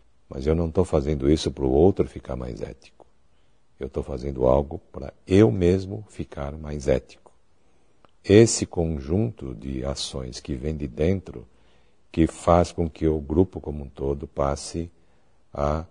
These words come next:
a adotar comportamentos mais éticos de uma forma absolutamente natural. Porque cada pessoa testemunhando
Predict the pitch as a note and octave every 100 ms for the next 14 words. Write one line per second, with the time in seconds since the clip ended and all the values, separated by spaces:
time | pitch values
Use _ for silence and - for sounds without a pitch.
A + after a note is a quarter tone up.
0 | _ _ _ _ - D2 - D#2+ D#2 E2
1 | - F2 F2+ E2 D2+ C#2 C2+ C2+ B1+ C2
2 | C2+ C2+ C2 B1 C#2 - - C2 C#2 C2+
3 | - C2+ C2 C2 D2 D#2+ - C#2+ C2+ C#2+
4 | B1 B1 C2 - C#2 C2 _ _ _ _
5 | - C#2 D#2+ C2 A1 _ _ _ _ _
6 | _ - D2 - D#2 - F2+ F#2 F#2 -
7 | D#2+ - - C2+ A#1+ A1 - _ _ _
8 | _ - F2+ - - F2+ F2+ F2 E2+ F2+
9 | G#2 A2+ A2+ B2